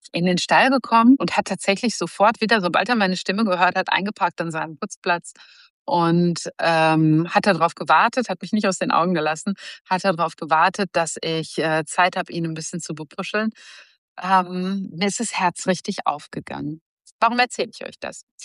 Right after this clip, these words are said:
Ich erzähle euch das auf der einen Seite, weil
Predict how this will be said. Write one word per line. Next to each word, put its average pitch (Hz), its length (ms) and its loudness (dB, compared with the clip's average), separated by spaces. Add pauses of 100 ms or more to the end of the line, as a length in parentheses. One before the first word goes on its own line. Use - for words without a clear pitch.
(400)
Ich - 140 -2
erzähle 294 340 2
euch 277 120 2
das 240 260 2
auf 220 320 4
der 190 400 2
einen 226 380 0
Seite, 208 640 2
weil 196 580 4